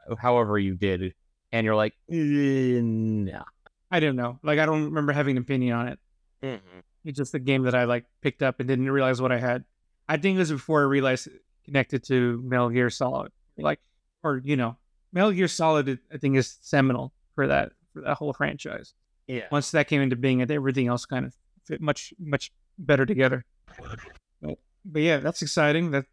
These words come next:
Speaker 2: that should be a good one. I mean, it's gonna bring me in as a first-time player, so that's all good. Um, Spider-Man two got an extended gameplay trailer. So we got
Speaker 1: Mm-hmm.
Speaker 2: this, we got to see, um,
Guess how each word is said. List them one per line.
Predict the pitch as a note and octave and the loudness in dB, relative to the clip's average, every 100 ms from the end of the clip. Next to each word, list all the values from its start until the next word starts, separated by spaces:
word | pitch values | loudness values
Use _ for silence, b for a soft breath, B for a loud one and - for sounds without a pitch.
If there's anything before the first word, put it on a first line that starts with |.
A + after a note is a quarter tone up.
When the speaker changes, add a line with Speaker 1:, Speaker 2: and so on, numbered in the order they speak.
| - | -4
Speaker 2:
that | D3 | -4
should | - D3 | -2 -2
be | D3 | 2
a | |
good | C#3 | 2
one. | C3 C3 C#3 - _ _ _ - | 2 0 -2 -8 _ _ _ -6
I | C#3 | -2
mean, | B2+ - - _ - | -2 -6 -16 _ -20
it's | D3+ - | -20 -8
gonna | D3 B2+ | -4 0
bring | C#3 C3+ | 0 2
me | C#3 | 2
in | C3 | 2
as | B2+ | 0
a | A#2+ | -2
first-time | B2 A#2+ C3 B2 | -4 -4 -2 -2
player, | B2+ C3 C#3 | -2 -4 -4
so | - C#3+ | -8 -6
that's | C#3 | -4
all | C#3 B2+ | -2 0
good. | C3+ C3+ - _ _ _ - | 0 -2 -4 _ _ _ -6
Um, | C#3+ C#3 C#3 C3+ C3+ B2+ B2 | 0 2 2 2 0 -2 -4
Spider-Man | - D#3+ D#3+ D#3 C#3+ | -6 0 2 2 0
two | B2+ D3+ D3 E3 | -2 0 0 0
got | - D#3+ D#3+ | 0 2 2
an | D#3+ | -2
extended | D3+ - D#3+ D#3+ D3+ _ - | -10 -4 -2 -2 -4 _ -4
gameplay | E3 D#3 D#3 D#3+ E3+ - _ _ | -2 0 0 0 0 -6 _ _
trailer. | - E3 E3+ F3+ _ _ _ _ | 2 2 2 -2 _ _ _ _
So | B2+ | -4
we | A#2+ | 0
got | B2 B2+ | 2 2
Speaker 1:
Mm-hmm. | - | -2
Speaker 2:
this, | - | -6
we | E3+ D3 | -6 0
got | C3+ C3+ | 0 0
to | |
see, | B2 D3 C#3 C3+ C#3+ _ _ _ _ | -6 0 2 2 0 _ _ _ _
um, | D3+ D3 C#3+ D3 - | -2 -2 -2 -4 -10